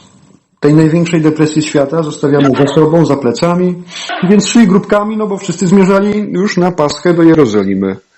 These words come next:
Wspinaczka po tym terenie, bo to są takie kamienie, krzaki.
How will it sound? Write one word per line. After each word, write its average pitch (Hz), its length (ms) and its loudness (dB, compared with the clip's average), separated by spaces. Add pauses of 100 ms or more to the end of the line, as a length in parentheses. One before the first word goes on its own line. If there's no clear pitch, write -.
(1400)
Wspinaczka 196 640 0
po 196 200 -2
tym 190 220 2
terenie, 190 400 2
bo 180 160 -2
to 196 120 -2
są 208 140 0
takie 208 240 -2
kamienie, 156 540 0
krzaki. 185 800 -2